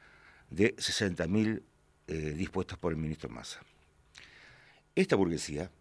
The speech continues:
no sé si decirle inteligente, pero con mirada estratégica, eh, mira a largo plazo, sabe que su proyecto es viable con los tres tercios,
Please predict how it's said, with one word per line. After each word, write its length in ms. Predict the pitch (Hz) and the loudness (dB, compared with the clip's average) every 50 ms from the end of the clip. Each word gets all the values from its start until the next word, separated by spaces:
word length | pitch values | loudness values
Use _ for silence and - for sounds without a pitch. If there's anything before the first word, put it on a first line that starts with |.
| _ _ _ _ _ _ _ _ | _ _ _ _ _ _ _ _
no 120 | - 90 95 | -10 -8 -6
sé 140 | - 143 127 | -6 -6 -4
si 120 | 110 101 | -4 -2
decirle 380 | 82 82 76 - - 95 85 82 | -2 -2 -2 -4 -6 -6 -6 -6
inteligente, 720 | 78 73 82 78 76 - - 104 95 92 82 78 - 73 | -6 -6 -8 -8 -8 -6 -4 -2 -2 -2 -2 -4 -8 -10
pero 180 | 65 - 67 65 | -12 -10 -12 -12
con 140 | 71 67 73 | -10 -10 -6
mirada 200 | 82 90 90 82 | -2 -2 -2 -2
estratégica, 680 | - - 80 76 101 104 92 - 87 76 - 92 - - _ - - - - - - - - - - - - - - - - - - | -4 -8 -6 -4 -4 -4 -4 -6 -12 -10 -8 -8 -8 -8 _ -20 -20 -20 -20 -20 -20 -20 -20 -20 -20 -20 -20 -20 -20 -20 -20 -14 -4
eh, 160 | - 110 107 - | -2 -2 -2 0
mira 300 | - 123 160 196 160 139 | 4 6 6 10 12 10
a 20 | 107 | 10
largo 340 | 95 98 101 101 107 110 - | 10 8 6 6 6 4 4
plazo, 360 | 110 87 73 - - 98 92 - - _ _ _ _ _ _ _ _ _ _ _ _ - - - - - | 2 0 0 0 -6 -8 -8 -10 -18 _ _ _ _ _ _ _ _ _ _ _ _ -14 -14 -14 -8 -4
sabe 500 | - - - 214 208 180 123 98 76 - | 2 8 10 12 12 12 10 6 4 2
que 120 | - 90 | -2 -4
su 200 | - - 104 78 | -2 -2 -4 0
proyecto 400 | - 95 80 85 127 127 - 107 | 0 2 4 4 4 4 4 2
es 100 | 90 80 | 0 2
viable 520 | 85 101 120 123 117 107 107 107 107 - | 6 8 8 8 8 6 2 0 0 -2
con 280 | - - 104 107 107 - - - | 0 0 0 2 0 -2 -6 -6
los 200 | - 85 - - | -6 -6 -6 -2
tres 220 | - 165 160 147 | -2 -2 -2 0
tercios, 640 | - 82 - - - - 92 95 - - - - | -2 -4 -4 -2 -4 -4 -6 -6 -6 -12 -14 -18